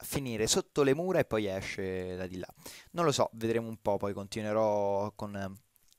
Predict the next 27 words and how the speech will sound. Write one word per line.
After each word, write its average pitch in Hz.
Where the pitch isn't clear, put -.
tutte 101
le 101
mura, 113
le 90
faremo 98
in-, 98
tutte 117
intorno 101
qua, 107
magari 95
che 101
saliranno 101
anche 98
sopra 101
la 98
montagna. 101
Voglio 92
fare 101
una 95
specie 107
di 113
fortino, 156
faremo -
il 147
ponte, 147
insomma 120
adesso 123